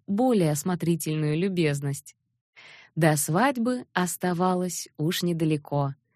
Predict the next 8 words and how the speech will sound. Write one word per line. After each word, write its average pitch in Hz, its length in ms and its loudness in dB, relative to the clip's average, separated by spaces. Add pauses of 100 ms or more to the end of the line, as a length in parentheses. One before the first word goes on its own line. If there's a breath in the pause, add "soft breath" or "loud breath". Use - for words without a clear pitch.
(160)
У 165 120 2
жениха 156 460 2
и 147 60 2
невесты 151 580 0
не 220 220 4
было 185 200 2
иных 160 300 2
забот, 156 440 2